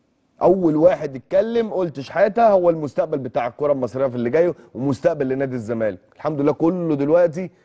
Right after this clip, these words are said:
بيطالب ان شحاته يبقى موجود في منتخب مصر، وانا بقول لكم الولد لعيب كويس. دون-،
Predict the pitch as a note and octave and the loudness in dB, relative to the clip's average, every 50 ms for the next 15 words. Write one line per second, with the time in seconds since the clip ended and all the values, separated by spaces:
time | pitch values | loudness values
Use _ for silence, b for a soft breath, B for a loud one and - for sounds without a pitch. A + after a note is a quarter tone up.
0 | b b - G#2+ A#2 G#2+ - E3 E3+ D#3+ D3 C#3 C3+ B2+ A#2 - - C#3 C#3+ D3 | b b -10 -8 -4 0 2 2 2 2 0 -2 -4 -6 -8 -6 -6 -6 -4 -2
1 | C3+ A#2 A#2+ A#2 A#2 A2+ A2+ B2+ B2 - A#2+ G#2+ G2 - A#2 A2 - G#2+ F#2 F#2+ | -2 -2 0 0 0 0 0 -2 -4 -4 -6 -8 -6 -8 -8 -6 -6 -6 -4 -4
2 | F#2+ F#2+ - b b b b b - F#2+ B2 C#3 C3+ C3 B2+ C3+ D3 B2+ C#3 B2+ | -6 -6 -8 b b b b b -2 0 2 2 2 2 2 2 0 0 0 2
3 | B2+ C3+ C3+ B2 G#2 A2+ G#2+ A2+ - - A#2 G2+ F2+ - - _ _ _ _ _ | 2 2 2 0 -2 -4 -6 -6 -4 -4 -4 -4 -4 -8 -16 _ _ _ _ _
4 | _ _ _ _ _ _ _ _ _ _ _ - - G#2+ D3 D#3+ F3 - | _ _ _ _ _ _ _ _ _ _ _ -8 -2 0 2 0 0 -2